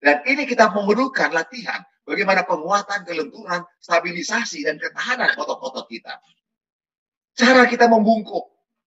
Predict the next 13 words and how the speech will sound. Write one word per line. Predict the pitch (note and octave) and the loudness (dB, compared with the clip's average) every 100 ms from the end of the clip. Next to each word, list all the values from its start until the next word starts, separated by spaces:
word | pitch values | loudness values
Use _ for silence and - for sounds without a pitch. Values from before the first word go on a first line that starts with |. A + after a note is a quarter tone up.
| _ _ _ _ _ _ | _ _ _ _ _ _
bagi | E3+ F#3+ G3+ F#3+ - | 4 6 4 0 -6
saudara-saudara | - F#3 F#3+ G3 G3+ G3 - - | 0 0 6 8 8 6 4 -4
dalam | D3+ E3+ E3+ | 2 4 4
sholat, | F#3 E3+ - - _ _ | 4 4 4 2 _ _
sering | A3+ A3+ G#3+ | -6 -4 -2
ruku, | A3+ G#3 - F3+ - _ _ _ _ _ _ - | -2 -4 -6 -10 -10 _ _ _ _ _ _ -16
sering | - A3 G3+ | -2 2 4
ada | - G3+ | 4 4
yang | G3 | 4
melakukan | F#3+ - - G3 | 2 0 -2 -4
pekerjaan | F#3+ F3+ D#3+ D3 - - | -4 -10 2 4 4 0
untuk, | - - _ _ _ - | -16 -20 _ _ _ -6
uh, | - - - | -2 0 -4